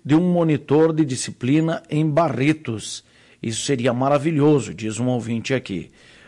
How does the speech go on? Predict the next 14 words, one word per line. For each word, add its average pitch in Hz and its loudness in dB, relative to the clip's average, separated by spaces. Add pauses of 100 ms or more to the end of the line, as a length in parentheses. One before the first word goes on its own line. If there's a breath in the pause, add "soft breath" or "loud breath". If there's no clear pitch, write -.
(140 loud breath)
Outro, 139 2 (260 soft breath)
bom 180 2
dia, 127 -2
eu 85 -8
queria 160 0
pedir 170 2
um 160 2
auxílio 190 0 (300 loud breath)
do 139 0
vereador 143 2
Vardão, 131 2
pois 175 2 (320 soft breath)
nos 143 2
encontramos 170 0